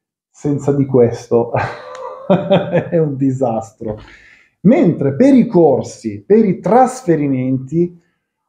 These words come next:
ho trovato, lo sapete, io come porto sempre degli snack rapidi, calorici, in maniera tale che sotto il sole, durante i corsi, può sempre servire un piccolo snack, magari zuccherino, proteico,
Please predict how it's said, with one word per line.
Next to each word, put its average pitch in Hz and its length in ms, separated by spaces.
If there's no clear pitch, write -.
ho 185 140
trovato, 170 920
lo 143 100
sapete, 160 460
io 156 120
come 156 300
porto 151 360
sempre 147 480
degli 143 300
snack 147 640
rapidi, 139 840
calorici, 143 760
in 139 60
maniera 143 320
tale 135 380
che 123 140
sotto 151 340
il 139 100
sole, 135 960
durante 139 480
i 127 80
corsi, 127 640
può 269 160
sempre 135 640
servire 143 520
un 143 280
piccolo 156 480
snack, 131 400
magari 131 420
zuccherino, 135 800
proteico, 131 920